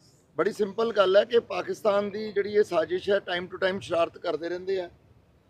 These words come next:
ਔਰ ਤੁਸੀਂ ਜੇ, ਅ, ਤੁਹਾਨੂੰ ਸਾਰਿਆਂ ਨੂੰ ਪਤਾ ਹੈ ਕਿ ਜਿਵੇਂ ਪਹਿਲਾਂ ਵੀ ਜਿਹੜੇ ਕੋਈ ਇਨਸੀਡੈਂਟ ਹੋਏ ਨੇ ਸਾਰੇ ਆਪਾਂ ਟਰੇਸ ਕੀਤੇ ਆ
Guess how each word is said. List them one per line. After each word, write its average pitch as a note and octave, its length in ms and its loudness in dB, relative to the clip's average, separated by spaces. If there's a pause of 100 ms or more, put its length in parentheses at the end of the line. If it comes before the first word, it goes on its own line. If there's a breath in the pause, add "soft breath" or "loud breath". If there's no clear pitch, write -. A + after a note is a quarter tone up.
(300)
ਔਰ C4 180 2
ਤੁਸੀਂ G3 320 -8
ਜੇ, G3+ 240 4
ਅ, D#3+ 480 -4
ਤੁਹਾਨੂੰ D#3+ 360 -6
ਸਾਰਿਆਂ E3 260 2
ਨੂੰ G#3 80 -4
ਪਤਾ F#3 240 2
ਹੈ A3 60 6
ਕਿ G#3+ 120 0
ਜਿਵੇਂ F3+ 260 -2
ਪਹਿਲਾਂ F#3+ 320 2
ਵੀ A3+ 80 -2
ਜਿਹੜੇ G3+ 220 4
ਕੋਈ G3+ 160 2
ਇਨਸੀਡੈਂਟ F#3+ 440 -4
ਹੋਏ E3+ 160 -2
ਨੇ G3+ 100 -4
ਸਾਰੇ F3+ 280 0
ਆਪਾਂ G3+ 180 0
ਟਰੇਸ F3 300 -6
ਕੀਤੇ E3+ 340 -6
ਆ G#3 80 -6